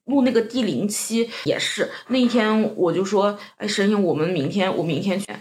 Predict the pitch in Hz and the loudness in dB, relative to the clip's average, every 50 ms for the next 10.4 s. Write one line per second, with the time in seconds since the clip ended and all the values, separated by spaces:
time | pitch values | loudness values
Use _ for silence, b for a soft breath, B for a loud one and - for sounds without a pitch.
0 | B B B - 170 185 180 - 220 202 190 190 190 247 226 185 - - - 190 | B B B -2 -2 0 0 -2 -2 0 0 0 2 2 2 0 0 -2 -2 0
1 | 185 202 190 165 - 214 202 202 269 240 196 220 214 208 185 175 - - 208 202 | 2 2 2 2 0 0 -2 0 0 0 0 0 0 0 -2 -4 -4 -4 -4 -2
2 | - 185 127 117 165 180 170 - - B B B B - 247 247 240 262 247 - | 2 0 0 0 0 -2 -2 -2 -4 B B B B -2 0 2 2 2 0 -2
3 | - - - 240 226 208 175 180 185 202 220 214 190 180 175 165 B B B B | -4 -4 -2 0 2 2 0 0 0 2 2 2 2 2 0 0 B B B B
4 | B B - - 185 175 165 226 240 233 226 233 240 233 - 214 165 160 190 190 | B B -14 -10 -10 -6 0 2 2 4 4 4 4 2 2 0 2 2 2 2
5 | 190 - 196 165 - 143 - 170 151 180 - 175 165 190 202 202 247 240 233 - | 2 2 0 0 0 -2 -4 -2 -4 -4 -4 -4 -4 -2 -2 -2 -4 -6 -6 -6
6 | 233 277 427 453 - - 214 214 220 214 202 175 - - 170 175 185 202 262 320 | -4 0 0 0 2 2 2 2 2 2 2 0 0 0 0 0 0 0 2 2
7 | 294 254 247 B B B B B 240 277 262 - - - 156 - 185 202 190 190 | 2 2 0 B B B B B 0 0 0 0 0 -4 -4 0 0 0 0 0
8 | 202 214 202 190 175 175 175 - - - - 196 190 202 196 202 226 240 226 208 | 0 -2 0 0 -2 -2 -4 -10 -12 -6 -4 0 2 2 2 4 4 4 2 2
9 | 208 - 196 190 - 160 147 175 185 180 180 202 196 175 165 143 156 196 202 - | 0 -2 -4 -2 -2 0 0 2 2 0 0 0 0 -2 0 -2 -4 -6 -6 -6
10 | - - 233 214 196 - - | -4 -2 0 0 0 -2 -4